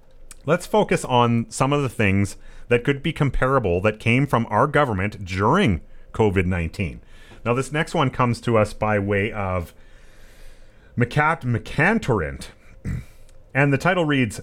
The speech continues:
"Canada's Master of Division and Exclusion." This is by Ida Gazzoli, and it was written, uh, January tenth, twenty twenty-two. Canada's Prime Minister Justin Trudeau recently labeled unvaccinated people as racist misogynists who do not believe in science or progress.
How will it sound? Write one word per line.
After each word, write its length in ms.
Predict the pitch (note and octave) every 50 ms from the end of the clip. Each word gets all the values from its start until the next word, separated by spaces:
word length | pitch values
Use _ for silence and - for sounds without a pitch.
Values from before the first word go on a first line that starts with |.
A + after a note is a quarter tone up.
| - -
"Canada's 400 | - - D#3+ G3 A3+ G#3 G3+ C3+
Master 380 | A2+ B2 A2+ A#2 B2+ - - C#3
of 80 | A#2+ G#2+
Division 480 | A2 F#2+ E2+ F#2+ F2+ F2 G2 G2 G2+
and 260 | - F2+ E2 D#2+ D#2+
Exclusion." 800 | F2+ F2 - - - - D#3 F3 G3 G#3+ G#3+ D#3 A#2+ E2 B1 - - - - - - - - - - - - - - - -
This 140 | - B2 B2
is 100 | D3+ C3
by 240 | - C3 A#2+ A#2 A#2
Ida 260 | B2+ B2 B2+ B2 A#2+
Gazzoli, 500 | G#2 A2 G#2 F2 G#2 G#2 A2 C3+ F3 G#3
and 100 | F3+ A2+
it 40 | A2+
was 180 | A2 G#2 F#2+ A2+
written, 360 | C3 A#2+ C3+ B2+ A#2 A2 G#2+
uh, 420 | G#2+ G2+ G2+ G2 F#2+ F#2+ F#2+ G2+ G2+ - - - - - - - - -
January 460 | - - B2 C#3+ E3 E3+ D#3 D3 C3
tenth, 340 | - - A2 A2 G#2+ - -
twenty 240 | - G2+ F#2+ F#2+
twenty-two. 640 | F#2 - F#2+ F2 E2+ D#2+ - - F3 G3+ D#3+ F#2+ C2+ - - - - - - - - - - - - - - - - - - - - - - - - -
Canada's 340 | - G3 A#3 B3+ B3+ B3+ -
Prime 300 | - - D#3 D3+ D#3 C#3+
Minister 380 | B2 B2 A#2+ A#2+ - C3 C3
Justin 400 | B2 - A2 B2 C3+ - - E3
Trudeau 380 | D#3 - F#3+ D#3 A2+ G#2+ G#2+ A2
recently 720 | G#2+ G#2 F#2+ G2+ B2 F3 G3+ - - A#3 A3 A3 A3 A3
labeled 460 | E3+ A#2+ A#2+ A#2 A#2 A2+ A2+ A#2 A2 - -
unvaccinated 720 | B2 D3+ F#3+ E3+ C#3+ B2+ C3+ - - C#3 C3 C3 C3+ B2+ -
people 320 | - A2+ G#2+ - A2 G#2+
as 140 | G2 F2 D#2+
racist 640 | E2+ D#2 D#2+ F2+ A2 D3 D#3+ - - A3 G#3+ - -
misogynists 920 | G3 F#3+ - - - D#3 D3 E3 E3+ C#3 C#3+ A#2+ F#2+ E2+ F2+ F#2+ - -
who 160 | F#2 A2 A#2
do 140 | A2 A2 A#2
not 200 | C#3+ E3 E3+ D#3+
believe 280 | F3 D#3+ B2+ A#2 A2 G#2
in 140 | A#2+ A2+
science 460 | G#2+ - - G2+ F2+ F2 F2+ F#2 - -
or 160 | - G2 F#2
progress. 640 | - - - C#3+ D3+ D#3+ C#3+ A2+ C#2+ B1 - - -